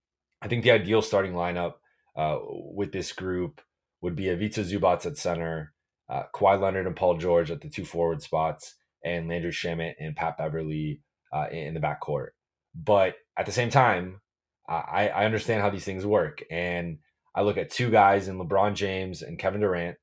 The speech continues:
who are both bigger than Kawhi Leonard and Paul George. And neither one of those two has wanted to play the four full time. You know, both guys, you know, despite, I mean, LeBron's basically a power forward size,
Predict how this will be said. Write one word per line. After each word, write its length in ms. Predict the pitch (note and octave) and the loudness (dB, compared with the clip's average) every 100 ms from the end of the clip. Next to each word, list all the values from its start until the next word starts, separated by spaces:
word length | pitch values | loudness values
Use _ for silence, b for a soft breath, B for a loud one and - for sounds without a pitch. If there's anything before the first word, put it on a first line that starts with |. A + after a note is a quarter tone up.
| _ _ | _ _
who 120 | - | -4
are 80 | F#2 | -2
both 380 | D#2 G2 - - | 2 0 0 -2
bigger 560 | A2 G#2 F2 E2+ E2+ - | 0 2 2 0 -2 -6
than 120 | E2+ | -10
Kawhi 300 | E2+ F#2 F#2 | 0 4 4
Leonard 400 | F2+ F2+ F2+ F2 | 4 0 0 -2
and 160 | - D#2 | -4 -4
Paul 220 | F#2+ F#2 | 0 0
George. 580 | E2 E2+ D#2+ D2+ - - _ _ _ - | 0 -2 -2 -4 -8 -12 _ _ _ -6
And 140 | F#2+ | -2
neither 240 | A2+ C#3 C3+ | 4 8 8
one 200 | B2 A#2+ | 8 6
of 100 | G2+ | 4
those 240 | G2 - | 2 0
two 540 | - G#2 F#2 E2+ D#2 - _ _ _ | -4 -2 -2 -4 -6 -12 _ _ _
has 200 | - F2+ | -4 -2
wanted 440 | F#2 F#2 G2+ G2+ D#2+ | 0 2 2 0 -4
to 100 | D#2 | -8
play 560 | - F#2+ F2+ F2 D#2 _ _ _ - | -2 2 2 0 -2 _ _ _ -14
the 140 | D2 | -10
four 600 | D#2+ - B2 A#2 F2+ E2 | -10 -2 2 6 6 4
full 320 | E2 - F#2+ F2 | 0 -2 0 0
time. 360 | A2 G#2 C#2+ - - | 0 -2 -4 -14 -16
You 60 | D2+ | -6
know, 60 | |
both 240 | D#2 G2 - | 0 0 4
guys, 600 | G2+ G2 F#2+ F2+ - - _ _ _ | 6 8 6 2 -8 -16 _ _ _
you 100 | E2 | -12
know, 60 | D2+ | -10
despite, 360 | D#2+ - G#2 | -4 2 2
I 300 | G2+ C#2+ B1 | 2 -8 -14
mean, 120 | G2+ F#2 | -12 -4
LeBron's 400 | F2 G2 G#2 F2+ | 2 4 4 0
basically 560 | F#2+ F#2+ F#2+ F#2 F2+ | -2 -2 -4 -2 -2
a 60 | E2 | -2
power 300 | - F#2 F2 | 2 2 2
forward 360 | - F#2 E2+ | 2 0 0
size, 560 | - F#2 F2+ E2+ D#2+ | 0 2 4 2 -4